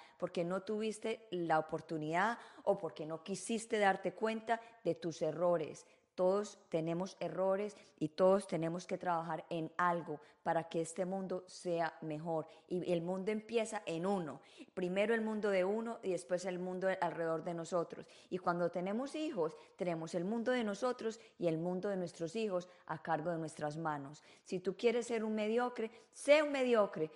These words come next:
pero no, no, no transfiera esa mediocri-, mediocridad a tus hijos.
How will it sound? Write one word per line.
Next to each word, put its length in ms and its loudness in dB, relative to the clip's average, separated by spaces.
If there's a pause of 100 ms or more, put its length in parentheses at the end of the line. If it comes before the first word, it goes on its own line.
(120)
pero 160 0
no, 300 0
no, 280 0
no 300 -2
transfiera 580 2
esa 240 0
mediocri-, 680 -2
mediocridad 880 2
a 160 -8
tus 220 -8
hijos. 340 -2